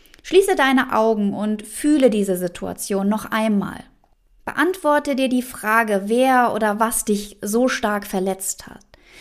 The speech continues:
Was ist dir konkret direkt vor dieser Situation passiert? Und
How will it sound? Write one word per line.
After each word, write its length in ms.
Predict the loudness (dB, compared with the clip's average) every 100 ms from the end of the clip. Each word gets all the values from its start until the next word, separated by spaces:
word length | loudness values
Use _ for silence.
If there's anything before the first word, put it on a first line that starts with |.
| -8
Was 180 | 0 2
ist 180 | 0 0
dir 120 | -2
konkret 720 | 0 2 0 0 -2 -2 -4
direkt 480 | -4 -2 -2 -4 -12
vor 360 | -12 0 0 2
dieser 300 | 0 0 0
Situation 840 | -2 -4 -4 -4 -4 -4 -2 -4
passiert? 720 | -6 -6 -6 -4 -6 -8 -14 -20 -20 -20 -20 -6
Und 340 | -2 0 -2